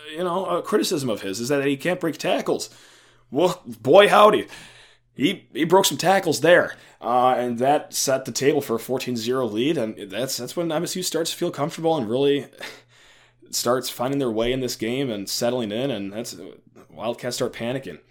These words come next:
I think another big key to this game here, and I'll, I'll start quarterback play, but I'll start talking about the other team's quarterback. Wh-, what a awesome thing to have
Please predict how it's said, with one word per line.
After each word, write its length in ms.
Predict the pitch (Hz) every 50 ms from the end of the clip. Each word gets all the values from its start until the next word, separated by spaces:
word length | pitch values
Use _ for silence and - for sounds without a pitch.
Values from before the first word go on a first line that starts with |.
| _ - _ _ - -
I 80 | -
think 140 | 123 143 143
another 180 | 139 151 156 143
big 160 | 143 165 147
key 220 | - - 139 143
to 80 | 151 156
this 180 | 165 147 -
game 300 | - 123 127 143 175 202
here, 240 | 165 123 101 87 80
and 160 | 98 110 113
I'll, 100 | 113 123 - 127
I'll 60 | 131
start 440 | - - 156 143 143 139 - - -
quarterback 460 | - 139 151 165 - 120 107 101 -
play, 260 | - - 101 98 98
but 140 | 95 113 107
I'll 60 | 110
start 260 | - - 127 127 123
talking 260 | - 123 123 123 120
about 140 | 117 113 -
the 80 | - 90
other 160 | 110 127 123
team's 420 | - - - - 82 82 78 - - _ - - - - - - _ _
quarterback. 640 | _ - 92 90 87 87 92 87 87 87 - - _ _ _ _ _ _ _ _
Wh-, 260 | - 113 104 110 113 -
what 140 | 139 143
a 240 | 170 131 98 85 85 - _ _ _ _ _ -
awesome 480 | 98 104 110 117 - - - 78 78 - - _ _ _ _ _ _ _
thing 300 | - - - 110 110 92
to 160 | 82 78 76 - -
have 380 | - 98 90 82 85 - -